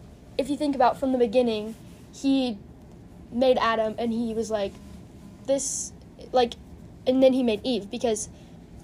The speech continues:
he knew that he needed someone else, so he made Adam and Eve. So we weren't made to do it on our own,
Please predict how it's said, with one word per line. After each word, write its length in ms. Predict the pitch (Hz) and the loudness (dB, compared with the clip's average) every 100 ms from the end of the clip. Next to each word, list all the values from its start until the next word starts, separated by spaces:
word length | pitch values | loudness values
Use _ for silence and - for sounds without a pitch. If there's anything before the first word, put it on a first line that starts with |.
| - - - - | -20 -20 -12 -4
he 100 | 262 | 0
knew 380 | 254 262 233 | 4 6 4
that 320 | 208 208 202 - - - - - - - - - | 4 2 0 -6 -18 -20 -20 -18 -18 -20 -16 -4
he 160 | 254 | 0
needed 280 | 247 240 233 | 2 2 2
someone 340 | 240 226 220 | 2 0 0
else, 520 | 220 202 202 - - - - | 2 0 -2 -6 -8 -10 -10
so 160 | - | -4
he 60 | 226 | -2
made 140 | 220 | -2
Adam 220 | 208 208 220 | -4 -6 -8
and 80 | |
Eve. 180 | 220 214 | -10 -8
So 140 | - 262 | -2 2
we 80 | |
weren't 160 | 277 302 | 4 4
made 120 | 320 | 4
to 80 | 277 | 2
do 140 | 233 | 4
it 40 | 226 | 2
on 140 | 208 | 2
our 80 | 208 | -4
own, 240 | 165 202 | -4 -4